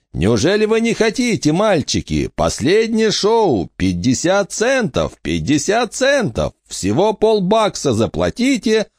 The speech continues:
входите внутрь и грешите! Давайте в очередь!» Билли задумался.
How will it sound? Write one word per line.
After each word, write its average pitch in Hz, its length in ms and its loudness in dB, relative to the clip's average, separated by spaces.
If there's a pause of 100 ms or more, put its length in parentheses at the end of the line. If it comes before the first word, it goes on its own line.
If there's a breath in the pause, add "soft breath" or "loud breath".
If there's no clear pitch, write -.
(160)
входите 131 540 0
внутрь 196 540 2 (100)
и 190 120 0
грешите! 185 840 0 (340)
Давайте 240 480 0
в 254 60 0
очередь!» 120 640 0 (560)
Билли 92 380 2
задумался. 76 840 -2